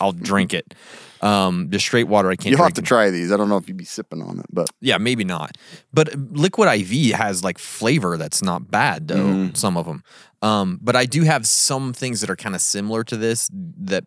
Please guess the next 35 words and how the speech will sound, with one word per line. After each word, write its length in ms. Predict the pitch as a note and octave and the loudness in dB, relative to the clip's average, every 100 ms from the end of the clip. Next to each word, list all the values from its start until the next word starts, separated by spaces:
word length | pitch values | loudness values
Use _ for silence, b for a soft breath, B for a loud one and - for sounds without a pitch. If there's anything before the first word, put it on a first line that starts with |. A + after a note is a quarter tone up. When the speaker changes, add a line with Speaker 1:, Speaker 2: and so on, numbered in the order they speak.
| B1+ | -4
Speaker 1:
that 140 | G2 F2+ | -2 0
are 60 | |
mixes 460 | F2+ F#2+ - A2 F#2 | 0 0 0 -2 -2
that 100 | F2 | -4
I 40 | |
have 160 | D#2+ G2 | -4 -2
in 60 | F2+ | -2
my 120 | E2 | -4
bug 240 | F#2 F2+ | -2 -2
out 160 | E2+ D#2+ | -2 -2
bag 180 | E2+ E2 | -4 -6
and 80 | D#2 | -8
my 120 | D2 | -12
E 140 | - E2 | -10 -6
D 120 | D2 | -4
C 240 | - F#2+ | -2 -2
kit. 340 | F2 G#2 G2+ - B B B B B | -2 0 -2 -4 B B B B B
They're 140 | - B2 | 0 2
maybe 320 | B2 C#3+ C#3+ | 4 2 2
not, 220 | C3+ - | -2 -2
like, 160 | A2 - | -2 -4
straight 260 | - A2 - | -2 -4 -4
Liquid 400 | G2+ G#2 G#2+ G2 | -6 -2 -2 -2
I 220 | G2 F#2+ | 0 0
V, 360 | F2 E2+ F#2+ G#2+ F#2 | -2 -2 -2 -2 -2
but, 340 | G2 F2+ - | 0 0 -2
um, 480 | F2+ F2 F2 E2+ E2+ | -2 0 -2 -4 -8
they're, 460 | - G#2 G2+ G2 F#2 - _ _ _ - | -4 -2 0 -2 -4 -10 _ _ _ -10
I 140 | E2 | -6
have 160 | A2+ G#2+ | -4 -2
some 120 | G#2 | -2
stuff 280 | - G#2 - | -2 -2 -2
that 100 | F#2 | -4
are, 80 | F2+ | -2
like, 300 | F2 E2 - | -2 -4 -8